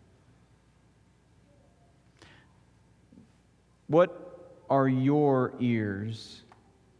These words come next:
itching to hear when you come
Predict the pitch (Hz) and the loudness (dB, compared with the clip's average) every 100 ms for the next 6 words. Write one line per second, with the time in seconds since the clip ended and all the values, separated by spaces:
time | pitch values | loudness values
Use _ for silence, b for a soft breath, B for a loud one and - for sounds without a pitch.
0 | _ _ _ _ 147 143 - 135 123 117 | _ _ _ _ -2 -2 -2 -2 0 -2
1 | - 113 95 - 120 98 80 90 110 - | -4 -6 -6 -4 -4 -4 -6 -10 -12 -16
2 | - _ _ _ _ _ _ _ _ _ | -20 _ _ _ _ _ _ _ _ _
3 | _ _ _ _ - 113 113 110 107 104 | _ _ _ _ -14 -6 -2 0 0 -2
4 | 101 - 127 110 98 101 107 | -4 -2 -2 -2 -4 -8 -10